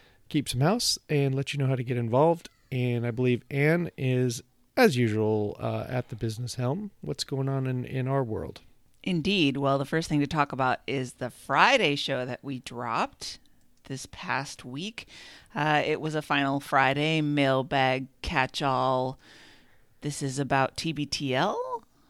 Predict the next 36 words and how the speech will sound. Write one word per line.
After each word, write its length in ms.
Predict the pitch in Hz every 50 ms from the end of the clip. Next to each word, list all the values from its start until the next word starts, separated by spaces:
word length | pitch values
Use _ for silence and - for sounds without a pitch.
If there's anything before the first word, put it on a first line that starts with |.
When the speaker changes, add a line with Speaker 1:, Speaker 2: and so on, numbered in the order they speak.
| _ _ _
Speaker 2:
kind 260 | - - 202 185 180 180
of 80 | 180
show, 480 | - - 202 175 170 170 180 220 277 - - 202 - 233 233
<laughs> 220 | - 233 - -
uh, 480 | - 156 156 170 170 - 156 160 156 156
where 360 | 147 113 131 147 156 156 151
we 200 | 147 147 151 151
did 260 | 139 147 147 147 151
catch 220 | - - 165 147 -
up 160 | 147 139 -
on 160 | 127 131 151
two 280 | - - - - 226 233
months 540 | 220 196 175 180 214 233 - - - - -
worth 240 | 170 165 165 -
of 140 | - 151 147
Throw 180 | - - 156 143
Your 160 | 143 147 143
Phones, 340 | - - 143 147 156 175 -
which 140 | 160 - -
is 160 | 143 131 131
really 260 | 127 143 147 143 147
fun. 400 | 143 - 143 135 139 143 143 143 - -
And 260 | 143 143 147 147 135
then 440 | 139 180 208 214 202 190 196 202 -
we 160 | - 160 160
talked 300 | - - 160 143 143 -
about 240 | 156 143 143 131 123
a 120 | 104 123 135
topic 420 | - - 160 139 127 - 127 -
from 180 | - - 135 135
listener 320 | 135 131 - - 131 127
Kristen, 440 | 123 - 139 135 - 190 208 262 262
and 120 | 185 143
she 120 | - - 151
wanted 320 | 135 135 127 131 127 123 -
to 280 | - 135 123 113 82